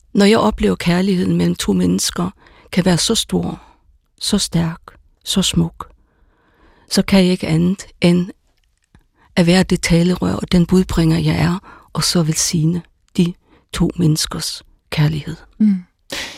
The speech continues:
Speaker 2: Der fik jeg det ligesom om, at vi fik opridset to ret store forskelle. Det må det da siges at være, ikke, Louise? Er det ikke to meget store forskelle, det her? I, internt i jeres, på jeres arbejdsplads, hvis man nu ser folkekirken som en arbejdsplads?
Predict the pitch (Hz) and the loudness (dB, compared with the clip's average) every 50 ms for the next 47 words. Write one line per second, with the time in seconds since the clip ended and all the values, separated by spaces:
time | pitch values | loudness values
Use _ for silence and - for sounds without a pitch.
0 | - - _ _ _ _ _ _ _ _ _ _ _ _ - 294 285 - - 262 | -20 -20 _ _ _ _ _ _ _ _ _ _ _ _ -2 0 0 2 2 2
1 | 220 240 233 220 214 214 220 214 - 233 214 202 185 - - 180 180 190 196 - | 4 4 4 4 4 2 2 2 2 2 2 2 2 0 -2 -2 -2 -2 -2 -2
2 | - 180 - 151 170 160 - 196 190 175 - 180 - - 214 185 - - 180 180 | -4 -4 -2 0 -2 0 -2 -2 -2 -2 -4 -6 -4 -4 -4 -4 -2 -2 -2 -2
3 | 185 - - - 190 185 185 190 - - 175 180 196 - - - - 208 208 196 | -2 -2 -4 -2 -2 0 0 -2 -2 -4 -2 -2 -2 -2 -4 -2 0 0 0 0
4 | - - 247 247 285 277 262 - 226 220 - 254 254 262 - 254 214 214 208 220 | 0 2 2 4 4 4 4 2 0 -2 -2 -2 -2 -2 -2 0 0 2 2 2
5 | 220 247 240 240 233 233 220 214 - - 214 240 233 - 262 254 240 220 214 214 | 0 -2 -4 -2 -2 -2 -2 -2 0 0 0 -2 -2 -2 0 2 2 4 4 4
6 | 220 233 240 - - 214 214 208 - 202 196 196 - - - 208 196 196 202 196 | 2 2 0 -2 -4 -4 -4 -4 -4 -4 -4 -4 -4 -6 -6 -6 -4 -4 -2 -2
7 | 196 190 - - - - 247 247 - - - 262 285 269 - 247 233 190 175 - | 0 -2 -2 -2 0 0 2 2 2 2 2 4 4 2 2 0 0 0 0 -2
8 | - 185 185 170 160 165 170 170 - - - - 208 202 170 160 160 - - - | -4 -4 -2 0 0 0 0 0 -4 -8 -6 -2 0 2 2 2 2 0 0 -2
9 | 147 156 - 165 156 - - - 156 143 135 - - - - 151 147 147 143 - | -2 0 0 -2 -2 -2 -2 -2 -2 -2 -2 -2 -6 -4 -4 -2 -2 -2 -2 -2
10 | 147 - - - 147 147 151 151 - 156 143 143 143 - 160 151 147 143 139 143 | -4 -4 -2 -2 -2 -2 -2 -4 -4 -4 -4 -4 -4 -4 -4 -2 -2 -2 -2 -4
11 | 139 - 135 - - - - - - | -4 -6 -8 -8 -8 -10 -10 -12 -14